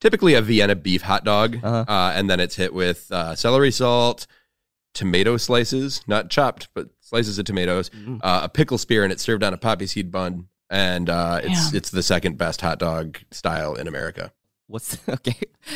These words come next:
Speaker 2: At
Speaker 1: Just,
Speaker 2: the
Speaker 1: just,
Speaker 2: risk,
Speaker 1: just, just
Speaker 3: Should
Speaker 1: for the
Speaker 3: we
Speaker 1: reference,
Speaker 3: ask?
Speaker 1: like
Speaker 2: at the risk of just
Speaker 3: <laughs>
Speaker 2: derailing this entire episode, what is the best hot dog in America?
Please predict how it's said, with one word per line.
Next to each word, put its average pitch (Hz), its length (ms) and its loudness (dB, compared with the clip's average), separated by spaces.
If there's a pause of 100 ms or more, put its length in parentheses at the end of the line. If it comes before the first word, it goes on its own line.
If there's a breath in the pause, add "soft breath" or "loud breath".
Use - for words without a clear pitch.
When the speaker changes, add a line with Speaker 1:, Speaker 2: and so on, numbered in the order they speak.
(240 loud breath)
Speaker 2:
At - 100 8
Speaker 1:
Just, 185 120 8
Speaker 2:
the - 20 8
Speaker 1:
just, - 40 8
Speaker 2:
risk, 233 160 6
Speaker 1:
just, 240 160 6
just - 120 8
Speaker 3:
Should 226 120 8
Speaker 1:
for 254 60 10
the 233 60 10
Speaker 3:
we 202 60 8
Speaker 1:
reference, 220 460 6
Speaker 3:
ask? - 40 -4
Speaker 1:
like 139 160 6
Speaker 2:
at 214 140 6
the 220 120 6
risk 208 320 4
of 170 120 4
just 180 200 8
Speaker 3:
<laughs> - 20 6
Speaker 2:
derailing 135 400 6
this 123 160 -4
entire 113 340 2
episode, 107 380 -2
what 123 180 2
is 117 160 -2
the 110 100 -4
best 107 300 2
hot 104 160 -4
dog 104 280 -2
in 104 100 -6
America? 98 300 -6